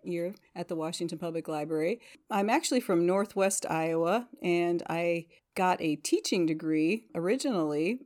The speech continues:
from Morningside College in Sioux City, Iowa. And I did teach for a while. I taught English literature and Spanish, um, at the middle school and high school level. And my husband and I ended up moving to Nebraska for a year.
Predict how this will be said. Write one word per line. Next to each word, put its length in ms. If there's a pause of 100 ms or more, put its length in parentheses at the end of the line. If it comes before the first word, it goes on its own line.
from 200
Morningside 540
College 420
in 120
Sioux 180
City, 300
Iowa. 460 (340)
And 160
I 60
did 220
teach 260
for 140
a 80
while. 200
I 80
taught 320
English 340
literature 540
and 240
Spanish, 640 (180)
um, 280
at 140
the 300
middle 200
school 240
and 120
high 140
school 260
level. 380 (100)
And 640 (160)
my 180
husband 320
and 120
I 140
ended 180
up 100
moving 260
to 100
Nebraska 540
for 200
a 60
year. 600